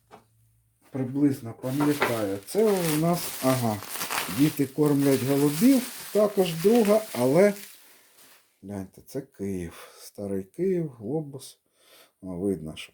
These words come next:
позолота жирна. Вся розкрас гарненький.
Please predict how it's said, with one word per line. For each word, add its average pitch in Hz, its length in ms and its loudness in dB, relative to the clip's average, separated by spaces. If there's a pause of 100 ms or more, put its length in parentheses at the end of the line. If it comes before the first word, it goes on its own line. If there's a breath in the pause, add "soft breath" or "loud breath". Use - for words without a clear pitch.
позолота 101 640 -6
жирна. 135 640 -6 (1080 soft breath)
Вся 90 300 -12
розкрас 131 760 -6
гарненький. 113 880 -6